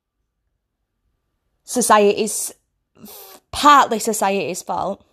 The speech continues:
And again, I can do wanna touch a little bit on the justice system, 'cause this is something I feel quite passionately about. So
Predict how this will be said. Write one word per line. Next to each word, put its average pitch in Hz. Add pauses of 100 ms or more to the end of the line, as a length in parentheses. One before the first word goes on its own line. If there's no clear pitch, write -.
(720)
And 269
again, 302 (200)
I 254
can 311
do 311
wanna 277
touch -
a 277
little 247
bit 214
on 226
the 220
justice 226
system, 208
'cause 180
this 226
is 254
something 247
I 208
feel 208
quite 196
passionately 202
about. 196
So 185